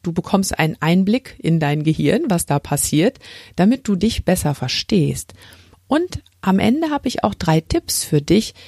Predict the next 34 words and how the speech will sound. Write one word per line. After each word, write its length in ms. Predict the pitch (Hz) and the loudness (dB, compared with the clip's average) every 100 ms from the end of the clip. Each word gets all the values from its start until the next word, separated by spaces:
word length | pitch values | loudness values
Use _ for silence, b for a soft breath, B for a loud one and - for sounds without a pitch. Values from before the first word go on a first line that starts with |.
| B B | B B
wie 220 | 175 233 | -4 -2
du 180 | 330 240 | 0 0
es 180 | 208 - | 0 0
dann 200 | 190 180 | -2 0
tatsächlich 640 | - 175 - 160 151 139 | 0 0 0 -4 -4 -4
schaffst, 480 | - 127 123 - - - | -2 -2 -2 -6 -8 -2
deine 220 | 143 143 | 0 0
Gewohnheiten 640 | 135 135 131 131 120 - | -2 -2 -2 0 -2 -2
zu 140 | 123 127 | -4 -6
verändern. 720 | - - 139 131 123 131 147 _ | -4 -4 -4 -4 -6 -8 -12 _
Also 480 | - 165 175 175 175 | -4 2 4 2 2
leg 320 | 156 170 - | 2 0 -2
dir 140 | - 160 | -4 -4
gerne 500 | - 156 170 185 185 | 0 2 2 2 0
etwas 280 | - 165 - | -2 -4 -4
zu 120 | 160 | -6
schreiben 440 | - 147 147 151 | -4 -2 0 0
bereit, 460 | 156 156 151 151 - B B B | -2 0 2 0 -2 B B B
drück 200 | - 370 | -4 -2
vielleicht 280 | - 202 - | 2 0 0
kurz 260 | - 208 | -2 0
auf 160 | - 156 | 0 -4
die 120 | 151 | -6
Pausentaste, 1000 | - - 156 165 165 - 151 156 - 151 - | -6 2 4 4 0 -2 -2 -2 -2 -2 0
um 260 | 143 151 | -2 -2
dir 140 | 143 147 | 0 0
Stift 480 | - 127 - - | 0 -2 -4 -8
und 180 | - 180 | -12 -8
Papier 460 | - 233 - - 135 | -4 -2 -2 -6 -6
zu 280 | - 135 - | -6 -6 -6
holen. 320 | 127 139 135 _ _ _ _ b b b b b b b b b b b b b _ _ | -8 -8 -10 _ _ _ _ b b b b b b b b b b b b b _ _
Ja, 400 | - 175 135 127 | 0 0 2 0
los 320 | 135 170 - | 0 0 -2
geht's. 480 | - 127 120 - - | -6 -6 -6 -6 -8